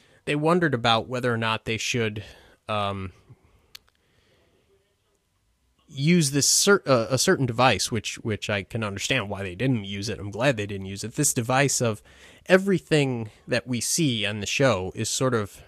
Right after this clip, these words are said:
talked about by Tony in retrospect as he tells it to Melfi.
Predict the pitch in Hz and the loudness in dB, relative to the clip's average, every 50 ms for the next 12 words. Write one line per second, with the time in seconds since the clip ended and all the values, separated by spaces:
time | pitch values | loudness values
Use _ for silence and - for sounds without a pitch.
0 | _ _ _ _ _ _ _ _ _ _ _ _ _ _ _ _ _ _ _ _ | _ _ _ _ _ _ _ _ _ _ _ _ _ _ _ _ _ _ _ _
1 | - - 160 156 147 - - 147 120 113 110 107 107 107 104 - _ _ - 123 | -2 2 4 4 4 2 0 -4 -2 2 2 2 2 0 -2 -6 _ _ 0 2
2 | 123 127 - - - 123 120 110 107 101 101 98 - _ 123 127 131 127 120 123 | 2 0 0 -2 -2 0 0 0 0 -2 -4 -6 -8 _ -4 -2 -2 0 0 0
3 | 123 - - - 107 - - - - 107 98 90 - - - _ 113 107 110 110 | 0 0 0 -2 -2 -2 -4 -6 -4 -4 -4 -4 -6 -10 -14 _ -6 -4 -4 -4
4 | - - 113 - - - 107 107 113 110 80 - - - 101 98 104 113 107 - | -4 -6 -8 -8 -4 -4 -4 -4 -4 -6 -10 -12 -10 -8 -6 -4 -4 -4 -4 -6
5 | - 90 - | -10 -16 -16